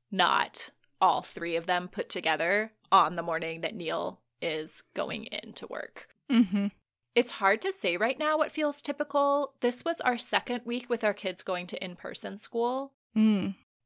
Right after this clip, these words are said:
Speaker 1: after starting a year virtually, and been something that we've been thinking a lot about, and I have a lot of conflicted feelings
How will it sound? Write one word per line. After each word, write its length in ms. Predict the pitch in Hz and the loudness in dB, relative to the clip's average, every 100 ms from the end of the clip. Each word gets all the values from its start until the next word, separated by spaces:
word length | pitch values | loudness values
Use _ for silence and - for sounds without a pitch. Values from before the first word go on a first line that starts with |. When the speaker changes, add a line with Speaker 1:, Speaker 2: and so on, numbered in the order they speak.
| 220 | 6
Speaker 1:
after 300 | 208 - 185 | 6 4 0
starting 580 | - - 175 180 180 185 | 0 2 2 2 -2 -2
a 40 | |
year 220 | 180 175 | 0 0
virtually, 720 | 175 - - 220 233 254 262 262 - - - | 0 -4 -4 -2 -2 -2 -4 -6 -14 -14 -6
and 560 | 190 170 165 165 175 - - | -2 0 -2 -4 -10 -14 -14
been 140 | - 180 | -10 -6
something 760 | - 175 - 175 170 170 175 185 _ | -4 -4 -4 -4 -4 -8 -12 -16 _
that 300 | 190 170 - - | 2 4 2 -6
we've 180 | 180 - | -12 -6
been 400 | - - - 190 _ | -6 -6 -10 -16 _
thinking 340 | 311 294 294 | -6 -4 -2
a 60 | 269 | 0
lot 200 | 254 240 | 2 4
about, 560 | 233 226 214 208 208 208 | 4 6 8 8 6 2
and 120 | 185 | 0
I 100 | 170 | 0
have 220 | 175 165 | 2 -2
a 60 | 170 | 0
lot 240 | 170 190 | 2 4
of 100 | 202 - | 4 -2
conflicted 480 | 208 214 202 202 | -4 -4 -2 -4
feelings 840 | - 190 180 175 175 185 - - | -2 -2 0 -2 -4 -8 -4 -4